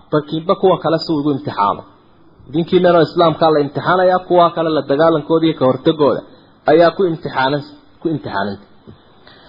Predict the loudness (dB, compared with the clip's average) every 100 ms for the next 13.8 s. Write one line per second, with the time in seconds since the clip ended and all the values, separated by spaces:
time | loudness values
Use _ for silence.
0 | -20 -20 -20 -20 -20 -20 -20 -4 0 2
1 | 2 2 2 0 0 2 0 -2 -4 -4
2 | -2 -4 -6 -12 -2 2 2 2 2 4
3 | 4 4 4 4 2 0 -2 -4 -12 _
4 | _ _ _ _ -10 0 4 4 4 4
5 | 2 0 0 -2 -4 -6 -4 2 4 4
6 | 2 0 0 2 2 2 0 0 0 2
7 | 0 -2 -2 -4 -6 -2 0 -2 -6 -20
8 | _ -8 0 0 0 0 -2 -2 -4 -2
9 | 0 0 0 -4 -18 -20 -20 _ _ -6
10 | -4 -2 2 2 2 -2 0 2 2 2
11 | -6 -6 -2 0 0 0 2 4 2 2
12 | -4 0 0 0 -2 -2 2 4 6 4
13 | 2 -2 -2 0 -2 -2 0